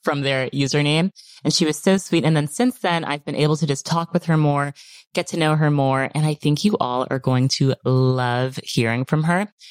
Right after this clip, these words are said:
She's a true skincare expert, but we actually spend a lot of time just talking about her backstory.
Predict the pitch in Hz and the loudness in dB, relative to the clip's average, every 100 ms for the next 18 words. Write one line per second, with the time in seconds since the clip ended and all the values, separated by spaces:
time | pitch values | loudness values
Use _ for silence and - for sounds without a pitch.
0 | - - 196 196 - 339 - - 135 151 | -10 -2 -2 0 0 0 0 -2 -2 0
1 | 151 120 - - 143 190 196 190 - 349 | -2 -2 -8 -6 0 2 2 0 0 -4
2 | - 170 156 123 160 175 190 165 - 120 | -2 0 0 0 -2 0 0 0 -2 -4
3 | - 208 214 190 - 123 117 127 - - | 0 2 2 0 -4 -6 -4 -4 -6 -2
4 | - - | -2 -2